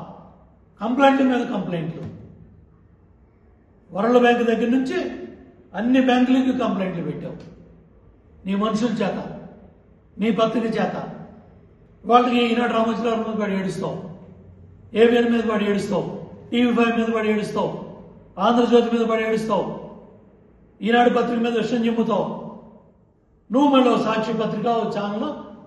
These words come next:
పెట్టుకొని అవినీతి డబ్బుతో రోజు పుంకాను పుంకానుగా మా మీద బుర్ర చల్లుతావు. కాబట్టి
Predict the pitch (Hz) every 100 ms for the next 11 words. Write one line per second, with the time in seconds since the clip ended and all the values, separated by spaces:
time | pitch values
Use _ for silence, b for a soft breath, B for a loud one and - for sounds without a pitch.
0 | - - 220 214 240 240 220 233 240 240
1 | 220 - - 311 - - - - - -
2 | - _ - _ _ _ - 220 262 262
3 | 254 - 240 220 196 - - - - -
4 | - - - _ _ _ _ _ - 233
5 | 220 247 254 196 226 233 220 214 285 -
6 | - - - - - 190 202 214 208 196
7 | - 180 165 156 - - - - - -
8 | _ _ _ _ _ _ 185 190 202